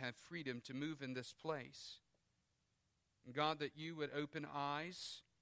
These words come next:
minds, hearts to understand the truth of your word, perhaps to see things they've never saw or considered before in approaching your word. I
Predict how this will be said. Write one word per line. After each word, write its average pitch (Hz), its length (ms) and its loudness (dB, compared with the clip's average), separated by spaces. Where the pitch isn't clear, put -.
minds, 139 800 0
hearts 139 560 6
to 135 140 -6
understand 135 600 -2
the 131 60 -4
truth - 340 -6
of 127 120 -8
your 131 140 -2
word, 127 380 -2
perhaps 143 360 2
to 131 120 -4
see 165 240 -4
things 139 440 -2
they've 131 200 -2
never 131 440 0
saw 131 580 2
or 120 140 0
considered 131 640 -4
before 123 540 -2
in 131 120 -4
approaching 120 680 -4
your 120 200 -2
word. 117 420 -4
I 127 40 -6